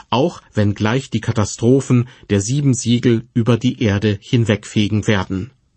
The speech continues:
Diese Deutung findet handfeste Unterstützung im Alten Testament. Dort hören wir im Buch des Propheten Hesekiel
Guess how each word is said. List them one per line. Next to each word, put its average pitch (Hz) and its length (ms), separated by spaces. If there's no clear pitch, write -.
Diese 101 320
Deutung 165 440
findet 131 440
handfeste - 560
Unterstützung 117 800
im 98 240
Alten 107 360
Testament. 110 760
Dort 123 240
hören 180 300
wir 147 140
im 113 160
Buch 143 320
des - 220
Propheten 117 500
Hesekiel 113 800